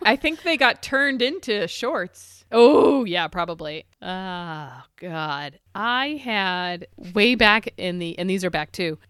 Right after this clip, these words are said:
Speaker 2: way back in the eighties, I had a shirt that you, that came with a stuffed animal in the
Speaker 1: Oh
Speaker 2: shirt.
Speaker 1: my God, I remember that.
Speaker 2: Yes, and it was, like, a little pocket, and it was, like, a koala or something in the pocket.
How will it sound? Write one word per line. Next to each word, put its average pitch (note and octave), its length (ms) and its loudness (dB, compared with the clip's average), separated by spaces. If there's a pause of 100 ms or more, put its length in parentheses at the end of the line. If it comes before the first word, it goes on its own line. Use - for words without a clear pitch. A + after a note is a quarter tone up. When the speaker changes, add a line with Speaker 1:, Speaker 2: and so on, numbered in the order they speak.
(140)
Speaker 2:
way F3+ 160 -2
back E3+ 540 -4
in D3 100 -14
the C3 120 -14
eighties, C#3 480 -10
I E3+ 200 -2
had F3 240 -2
a D3 40 -8
shirt - 560 -4
that - 360 -8
you, F3 320 -2
that E3 180 -4
came F3+ 220 -4
with E3 160 -6
a D#3+ 40 -6
stuffed - 300 -8
animal D3+ 580 -8
in D#3 120 -2
the E3 200 0
Speaker 1:
Oh B3+ 140 6
Speaker 2:
shirt. - 160 8
Speaker 1:
my A3+ 240 8
God, A3 320 10
I A#3+ 80 10
remember A3 380 6
that. A3+ 260 4 (320)
Speaker 2:
Yes, A3 400 4
and G3+ 100 -8
it G#3 40 -6
was, G3 100 -6
like, G3+ 80 -4
a G3+ 60 -4
little G3+ 180 -4
pocket, E3 480 -4
and F#3+ 140 -4
it F3 60 -6
was, F3 120 -10
like, D#3+ 120 -10
a D3+ 100 -12 (100)
koala D3 560 -8
or F3+ 140 -4
something F#3 460 -8
in F3+ 200 -8
the E3+ 80 -10
pocket. F3+ 580 -12